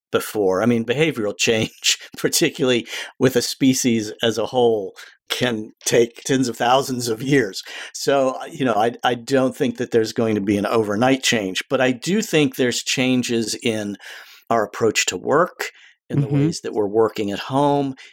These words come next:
Speaker 1: how we're socializing. And I think that's bringing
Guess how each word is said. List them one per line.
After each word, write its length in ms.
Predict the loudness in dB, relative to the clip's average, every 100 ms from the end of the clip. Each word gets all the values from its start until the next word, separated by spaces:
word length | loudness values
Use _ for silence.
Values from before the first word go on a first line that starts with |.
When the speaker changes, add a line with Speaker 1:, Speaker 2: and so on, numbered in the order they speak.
| _
Speaker 1:
how 320 | -6 -2 0 0
we're 180 | 0 -2
socializing. 1300 | 0 4 4 4 0 0 2 2 -2 -2 0 0 -6 -14 -20 -4
And 100 | 0
I 100 | 0
think 260 | 0 -2 0
that's 220 | -2 -2
bringing 680 | -2 2 2 2 0 -2